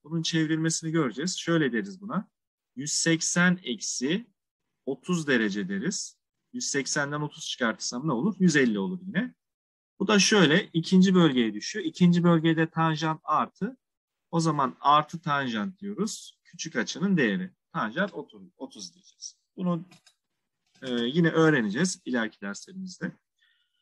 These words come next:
Şimdi o zaman A tanjant yetmiş, B tanjant on beş, C de tanjant otuz. Hepsi doksandan küçük, hepsi birinci bölge.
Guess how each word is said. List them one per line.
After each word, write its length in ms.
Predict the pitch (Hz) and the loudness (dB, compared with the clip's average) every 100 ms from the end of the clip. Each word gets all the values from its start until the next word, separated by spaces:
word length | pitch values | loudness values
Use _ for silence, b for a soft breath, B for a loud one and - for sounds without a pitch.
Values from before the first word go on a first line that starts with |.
| _ _ _ _ | _ _ _ _
Şimdi 340 | - 247 175 | 0 4 4
o 200 | 107 196 | 2 2
zaman 320 | 240 151 117 - | 4 4 2 0
A 340 | 147 208 240 | 4 4 4
tanjant 580 | - 196 185 151 170 185 | 2 4 4 4 2 -2
yetmiş, 580 | 156 131 - 185 - - - | -6 -8 -6 -6 -6 -12 -2
B 220 | 190 185 | 2 2
tanjant 520 | 185 180 156 120 104 - | 4 4 4 0 -6 -10
on 240 | 104 98 | -20 -6
beş, 340 | 165 214 - - | -4 -4 -6 0
C 280 | 190 127 | 2 2
de 140 | 131 202 | 0 -2
tanjant 500 | 180 127 156 220 - | 0 0 -2 -6 -10
otuz. 420 | 247 _ _ - _ | -20 _ _ -20 _
Hepsi 360 | 208 202 190 170 | 0 0 0 2
doksandan 560 | 156 - 147 117 98 | 2 0 -4 -4 -8
küçük, 340 | 95 - 240 - _ | -10 -10 -10 -12 _
hepsi 400 | - 175 - 247 | 0 0 -2 -2
birinci 340 | 196 156 123 104 | 2 2 0 -6
bölge. 260 | 95 87 | -6 -8